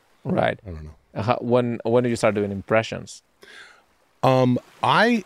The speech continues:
Speaker 2: I actually was doing a Benny Hill impersonation when I was like, when I was, like, three or four. That was my first one.
Speaker 1: <laughs> All right.
Speaker 2: Which was just, like, just a turn to camera, just, you know,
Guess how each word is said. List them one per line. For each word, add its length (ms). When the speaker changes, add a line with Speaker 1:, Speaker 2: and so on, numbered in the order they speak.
Speaker 2:
I 260
actually 380
was 160
doing 300
a 100
Benny 340
Hill 300
impersonation 920
when 120
I 120
was 180
like, 280
when 120
I 80
was, 140
like, 160
three 220
or 80
four. 400
That 100
was 140
my 80
first 360
one. 180
Speaker 1:
<laughs> 40
All 140
right. 280
Speaker 2:
Which 300
was 120
just, 300
like, 240
just 220
a 60
turn 360
to 80
camera, 380
just, 200
you 720
know, 60